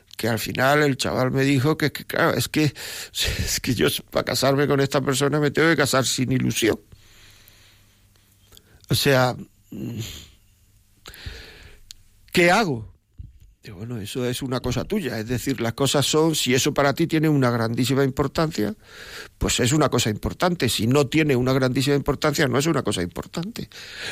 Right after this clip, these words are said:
Pero indudablemente la ilusión, eh, eh, eh, por el matrimonio se la había cargado el tener relaciones en el noviazgo. Eso está clarísimo.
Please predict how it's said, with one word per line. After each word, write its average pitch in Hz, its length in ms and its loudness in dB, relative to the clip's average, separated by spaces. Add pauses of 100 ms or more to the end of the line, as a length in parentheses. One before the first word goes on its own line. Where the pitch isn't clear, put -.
(100)
Pero 131 160 2
indudablemente 143 960 2
la 127 200 2
ilusión, 135 840 2 (360)
eh, 131 60 0 (180)
eh, 135 340 2 (180)
eh, 127 100 -2
por 139 240 2
el 147 140 4
matrimonio 160 800 2 (540)
se 143 220 0
la 120 120 4
había 127 240 4
cargado 160 600 2 (100)
el 127 140 -2
tener 139 320 -2
relaciones 117 520 -2
en 104 80 -6
el 95 120 -6
noviazgo. - 540 -2 (260)
Eso 135 300 -2
está 139 220 0
clarísimo. 127 580 -2